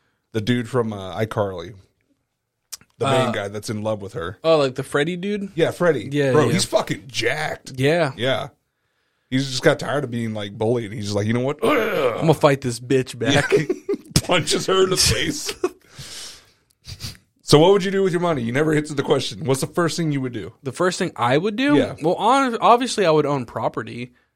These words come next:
Speaker 2: One, I would buy, like, a
Speaker 1: Boring.
Speaker 2: Huh?
Speaker 1: No, it kinda ties in with what I would do first, too.
Speaker 2: No, uh, b-, what I mean by property, I mean, like,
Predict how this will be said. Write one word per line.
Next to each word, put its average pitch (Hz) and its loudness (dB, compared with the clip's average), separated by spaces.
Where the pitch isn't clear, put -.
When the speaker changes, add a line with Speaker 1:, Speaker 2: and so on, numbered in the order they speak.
Speaker 2:
One, 170 0
I 170 4
would 160 2
buy, 156 4
like, 123 -4
a - 0
Speaker 1:
Boring. 98 -6
Speaker 2:
Huh? 285 2
Speaker 1:
No, 156 4
it 151 -2
kinda 156 0
ties 117 -2
in 107 -6
with 95 -8
what 90 -10
I 78 -12
would 73 -12
do - -14
first, - -12
too. - -12
Speaker 2:
No, 214 8
uh, 196 8
b-, 170 -8
what 175 -4
I 190 2
mean 202 -2
by 165 0
property, 160 -2
I 139 -4
mean, 147 -2
like, 123 -4